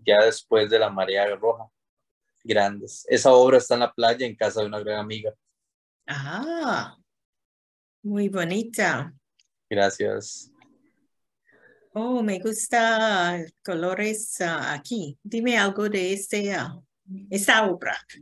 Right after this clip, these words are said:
Speaker 1: Esta obra está inspirada en cómo se ve el mar desde una avioneta o de-,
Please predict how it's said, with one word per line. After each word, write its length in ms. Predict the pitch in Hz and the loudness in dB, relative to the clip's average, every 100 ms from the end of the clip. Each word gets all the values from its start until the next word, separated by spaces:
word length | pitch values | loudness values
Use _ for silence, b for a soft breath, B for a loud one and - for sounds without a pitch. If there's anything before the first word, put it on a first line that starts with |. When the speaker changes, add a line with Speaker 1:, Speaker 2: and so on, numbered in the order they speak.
| _ _ _ _ - | _ _ _ _ 4
Speaker 1:
Esta 400 | 165 - 185 160 | 4 6 8 10
obra 400 | 170 175 185 120 | 10 8 4 2
está 260 | 127 - 135 | -4 -6 -8
inspirada 500 | 135 - 139 135 143 | -6 0 4 4 2
en 80 | |
cómo 260 | 139 127 139 | -4 -4 -4
se 160 | 139 127 | -2 0
ve 80 | |
el 140 | 127 127 | 0 -2
mar 420 | 127 127 127 123 | -4 0 0 -2
desde 220 | 131 120 | -12 -12
una 120 | 110 117 | -8 -8
avioneta 680 | 113 101 101 - 104 101 - | -8 -10 -10 -6 -6 -6 0
o 240 | 123 104 | 2 2
de-, 220 | 101 98 | -2 -6